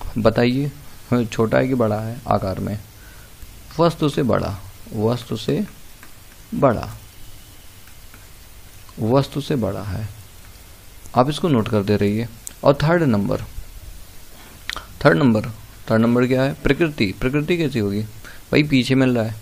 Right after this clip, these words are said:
पीछे कभी कोई लाइट जा नहीं सकती है, तो हमने आभास किया।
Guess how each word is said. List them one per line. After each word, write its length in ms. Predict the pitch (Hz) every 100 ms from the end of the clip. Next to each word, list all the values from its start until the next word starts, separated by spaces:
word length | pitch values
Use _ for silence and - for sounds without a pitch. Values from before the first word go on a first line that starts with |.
| - - -
पीछे 300 | 127 131 135
कभी 200 | 123 120
कोई 180 | 113 110
लाइट 260 | 107 104
जा 140 | 98 110
नहीं 140 | 123
सकती 340 | 117 117 - 120
है, 80 |
तो 100 | 117
हमने 200 | 113 107
आभास 460 | 104 104 98 113 123
किया। 340 | - 135 135